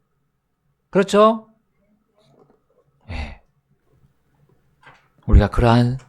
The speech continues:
풍성한 생명력이 있는 삶을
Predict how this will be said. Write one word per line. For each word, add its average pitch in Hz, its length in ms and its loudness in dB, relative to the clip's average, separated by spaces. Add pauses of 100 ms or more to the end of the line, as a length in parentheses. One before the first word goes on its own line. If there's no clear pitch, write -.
풍성한 160 680 -2 (920)
생명력이 165 680 2
있는 139 300 -2
삶을 107 640 -4